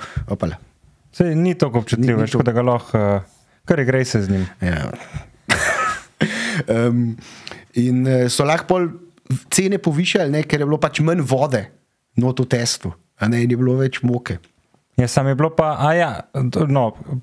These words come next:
Speaker 2: se pravi, je bil bolj učinkovit kruh ali kaj, bolj kakovosten kao.
Speaker 1: Ja, b-, saj je tudi, je bil bolj kakovosten. Mislim, da je to vprašanje kakovosti, ne, to je zdaj dvorezen več.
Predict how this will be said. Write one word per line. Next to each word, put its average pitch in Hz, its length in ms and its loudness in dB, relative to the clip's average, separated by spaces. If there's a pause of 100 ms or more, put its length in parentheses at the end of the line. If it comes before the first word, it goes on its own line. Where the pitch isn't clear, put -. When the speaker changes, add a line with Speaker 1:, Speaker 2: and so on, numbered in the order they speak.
(140)
Speaker 2:
se 143 180 2
pravi, 151 240 2
je 147 60 2
bil 147 100 2
bolj 147 220 2
učinkovit 135 520 0
kruh 127 280 0
ali 107 100 2
kaj, 110 220 2
bolj 117 300 2
kakovosten 107 680 -2
kao. 98 460 0
Speaker 1:
Ja, 170 180 0
b-, 131 160 -2
saj 156 160 2
je 135 320 0
tudi, 156 240 0
je 160 40 0
bil 185 140 2
bolj 147 220 0
kakovosten. 135 640 0
Mislim, 127 280 0 (200)
da 107 140 -2
je 117 160 0
to 113 220 -2
vprašanje 123 600 -2
kakovosti, 123 540 0
ne, 113 80 2
to 117 80 -2
je 113 80 0
zdaj 120 140 2
dvorezen 117 500 2
več. 123 240 0